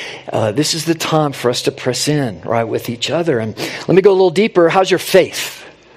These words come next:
How's your faith doing? Um,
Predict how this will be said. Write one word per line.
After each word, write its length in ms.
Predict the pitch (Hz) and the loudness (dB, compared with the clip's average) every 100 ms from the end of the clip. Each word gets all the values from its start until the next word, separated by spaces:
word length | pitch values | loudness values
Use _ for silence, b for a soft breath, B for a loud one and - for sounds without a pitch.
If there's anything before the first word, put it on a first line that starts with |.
| B B B B B B | B B B B B B
How's 240 | - 156 | 0 2
your 100 | 160 | 0
faith 560 | - - 180 185 170 147 | -2 -2 2 2 2 -6
doing? 440 | 131 123 87 65 - - - _ _ B B B B B B B B | -2 -2 -4 -12 -16 -20 -20 _ _ B B B B B B B B
Um, 420 | - 123 113 98 | -4 -2 -2 -6